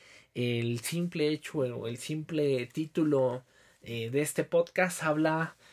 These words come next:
pues, de, de cómo surgió, ¿no? Cómo, cuál es el enfoque que, que quizás, eh, le quería dar, ¿no? Por si, eh, surgía algo, algo más, pues ya tenemos ahí el,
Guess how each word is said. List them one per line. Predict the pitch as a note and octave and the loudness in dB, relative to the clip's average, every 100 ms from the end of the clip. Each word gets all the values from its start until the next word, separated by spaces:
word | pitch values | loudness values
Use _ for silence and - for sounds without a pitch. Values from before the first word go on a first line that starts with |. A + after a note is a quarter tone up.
| - _ - | -20 _ -2
pues, | D#3+ D#3 C#3+ | 2 2 2
de, | D#3+ D#3 D#3 | 0 2 0
de | C#3+ B2+ | -2 0
cómo | D3 C#3+ | 0 0
surgió, | - G#2 - B2+ | -2 -8 -4 -2
¿no? | B2 D3+ D#3+ C3 | 0 0 0 -2
Cómo, | - C3+ C3+ C3+ C3 F3+ F3+ _ | 0 0 2 2 2 0 -8 _
cuál | - D3 | 4 6
es | C#3+ - | 6 2
el | A#2+ | 0
enfoque | A#2 - C3 - C3 | -2 0 0 2 -2
que, | - A#2 - - - - | -2 -6 -6 -14 -20 -14
que | G#2+ - | -10 -10
quizás, | - B2 - C3+ C3 - - - - - | -10 -6 0 0 0 -4 -10 -20 -20 -18
eh, | - C3 A#2+ C#3 C#3 | -6 -6 -4 -8 -8
le | B2+ B2+ | -6 -4
quería | C3+ B2+ C3+ | -2 2 4
dar, | C3 B2+ B2+ | 4 2 0
¿no? | C3 F3 | -2 -4
Por | E3 B2+ | -2 -2
si, | - B2+ A#2+ A#2 E3+ - - _ - | -2 -8 -8 -8 -12 -16 -20 _ -8
eh, | A#2 A2+ | -6 -6
surgía | - C3+ - C#3+ C#3 | -4 -4 -2 -2 0
algo, | C3+ C3+ C3+ C3 B2 - | 2 4 6 6 4 0
algo | C3 C3 C#3 | -4 0 0
más, | D#3+ G#3 B3 - | 0 0 -2 -8
pues | B2+ B2 | -6 -4
ya | B2 | -4
tenemos | B2+ B2+ B2+ B2+ B2+ | -6 -6 -6 -8 -8
ahí | G#2+ A#2+ B2+ | -6 -4 -4
el, | A#2+ A2+ | -4 -6